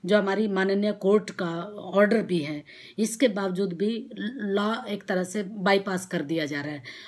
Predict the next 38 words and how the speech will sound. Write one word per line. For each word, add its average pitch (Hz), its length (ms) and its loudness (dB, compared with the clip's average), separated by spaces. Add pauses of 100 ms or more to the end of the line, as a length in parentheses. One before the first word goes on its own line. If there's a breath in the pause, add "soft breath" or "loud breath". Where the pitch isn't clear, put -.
और 214 120 2
इसके 294 400 4
बावजूद 226 380 4
भी 190 100 2
सब, 185 240 0 (260)
दुख 262 280 6
इस 294 140 4
बात 254 240 0
का 311 100 4
है 320 60 4
कि 320 140 4
सज़ा 240 340 6
नहीं 190 260 4
मिलती। 139 420 -4 (380 loud breath)
अगर 233 220 8
सज़ा 254 340 4
मिलनी 220 340 4
शुरू 240 340 2
होगी 190 520 0 (460 loud breath)
तो 262 220 8
जैसे 226 240 2
होता 254 260 2
नहीं, 311 260 2
हमारे 220 300 4
यहाँ 233 380 -2 (120)
ह-, 220 180 -2
हम 220 180 2
लोग, 220 240 2 (360 loud breath)
अ, 196 140 6
बहुत 214 220 6
सारे 226 180 2
लोग 208 360 -2
जो 196 120 -2
खासकर 196 380 -4
युवा 202 260 6
जो 190 160 0
लोग 165 220 0
हैं 196 120 -4